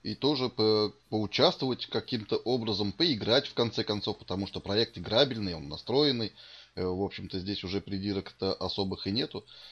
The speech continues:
Ну, можете зайти, посмотреть, поучаствовать, написать в группе ВКонтакте своё мнение, может быть, то, что вы хотели бы увидеть.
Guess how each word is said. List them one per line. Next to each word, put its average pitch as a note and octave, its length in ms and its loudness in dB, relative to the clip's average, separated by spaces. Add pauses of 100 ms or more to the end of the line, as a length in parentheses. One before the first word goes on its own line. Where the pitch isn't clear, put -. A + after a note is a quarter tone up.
(120)
Ну, E3 100 0
можете G3+ 360 2
зайти, C3+ 300 6
посмотреть, B2+ 680 2
поучаствовать, A2 800 2
написать G#2+ 560 0
в G2+ 80 -2
группе A#2+ 240 -2
ВКонтакте A#2 580 2
своё G2 320 2
мнение, A#2+ 400 2
может A2 280 -2
быть, F#2+ 160 -8
то, C3 120 2
что G#2 200 0
вы G2 80 0
хотели G2+ 340 0
бы F#2+ 120 -2
увидеть. A2+ 540 -2